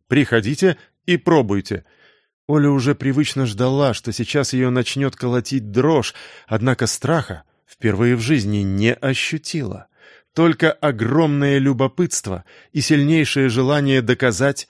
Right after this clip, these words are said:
свою теорию. Помочь больным детям, не подкачать. И у нее пошло. Вопреки недоверию родителей и насмешкам на специализированных форумах,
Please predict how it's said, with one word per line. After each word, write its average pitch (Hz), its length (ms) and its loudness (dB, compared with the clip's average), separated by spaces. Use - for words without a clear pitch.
свою 104 480 -2
теорию. 98 500 -4
Помочь 175 400 2
больным 139 420 0
детям, 107 400 -4
не 131 240 2
подкачать. - 580 -6
И 131 120 2
у 139 140 4
нее 104 360 2
пошло. 90 520 -6
Вопреки 127 500 0
недоверию 127 580 2
родителей 117 600 0
и 131 80 -2
насмешкам 135 720 0
на 127 100 2
специализированных 131 1000 0
форумах, 101 580 -4